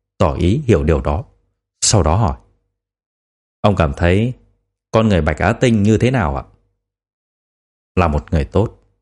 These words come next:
Nhưng đáng tiếc, cậu ta là do tôi cất nhắc lên. Cho dù là về chuyên môn hay con người, cũng đều không có gì phải phàn nàn. Không ngờ,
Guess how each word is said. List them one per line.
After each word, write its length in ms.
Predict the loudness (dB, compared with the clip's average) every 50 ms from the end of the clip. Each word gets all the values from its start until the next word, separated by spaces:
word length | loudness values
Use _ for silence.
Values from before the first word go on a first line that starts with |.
| _ _ _ _ _ _ _ _ _ _ _ _ -2
Nhưng 180 | 0 0 0 0
đáng 180 | 0 -2 -2 -2
tiếc, 160 | -2 -2 -2 -4 -6 _ _ _ _ _ _ _ _ _ _ _ _ _ _ _ _ -2
cậu 140 | -2 0
ta 240 | 2 2 2 2 2
là 120 | 2 2 2
do 220 | 2 2 0 0
tôi 260 | 2 2 2 0 0 0
cất 200 | -4 -4 -4 -4
nhắc 200 | -6 -6 -4 -2
lên. 180 | -2 -2 -4 -4 -10 _ _ _ _ _ _ _ _ _ _ _ _ _ _ _ _ _
Cho 160 | 0 2 2 4
dù 180 | 4 2 4
là 100 | 4 2
về 220 | 2 2 2 0 0
chuyên 240 | 0 0 0 2
môn 300 | 2 2 0 0 0 -4 -4
hay 140 | -2 -2 -2
con 260 | 0 0 0 0 0
người, 240 | 0 0 -2 -4 -6 -10 _ _ _ _ _ _ _ _ _ _ -2
cũng 160 | 0 0 2
đều 220 | 2 2 2 2 0
không 160 | 0 -2 0 2
có 140 | 2 0
gì 220 | 2 2 2 2 2
phải 140 | 0 -2 -4
phàn 240 | -2 -2 -2 -2
nàn. 180 | -4 -6 -8 -10 _ _ _ _ _ _ _ _ _ _ _ _ _ _ _ _ _ _ _ _ _
Không 200 | 0 0 2 2
ngờ, 340 | 2 0 0 0 -2 -4